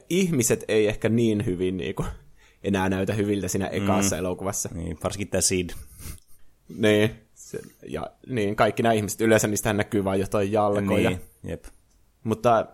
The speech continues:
Speaker 1: sitten näissä myöhemmissä elokuvissa, niin vaikka Toy Story kolmehan näyttää jo semmoiselta niinku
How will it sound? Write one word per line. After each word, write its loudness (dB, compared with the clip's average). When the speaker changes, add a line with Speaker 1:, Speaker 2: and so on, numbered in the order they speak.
Speaker 1:
sitten 0
näissä 2
myöhemmissä 4
elokuvissa, 0
niin -4
vaikka 2
Toy 8
Story 2
kolmehan 4
näyttää -2
jo 2
semmoiselta -4
niinku -2